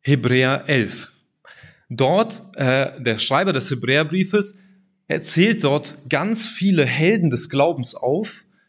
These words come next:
ähm, aus der Vergangenheit, aus dem Alten Testament, was sie alles Unglaubliches geleistet haben. Er fängt an mit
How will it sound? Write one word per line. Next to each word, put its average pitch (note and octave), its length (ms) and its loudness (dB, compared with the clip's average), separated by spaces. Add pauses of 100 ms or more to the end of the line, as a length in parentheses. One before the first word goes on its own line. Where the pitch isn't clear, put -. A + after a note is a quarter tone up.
(220)
ähm, C3 260 0
aus F3+ 260 0
der F#3+ 100 2
Vergangenheit, C3 680 -2
aus B2 140 -8
dem D3+ 100 -4
Alten D#3+ 260 0
Testament, C#3 480 0
was F3+ 180 2
sie G3 220 -2
alles F3+ 360 0 (120)
Unglaubliches D3+ 760 0
geleistet B2 520 -4
haben. A2+ 180 -6
Er - 100 -10
fängt - 260 -6
an C#3+ 140 -2
mit D3 200 -2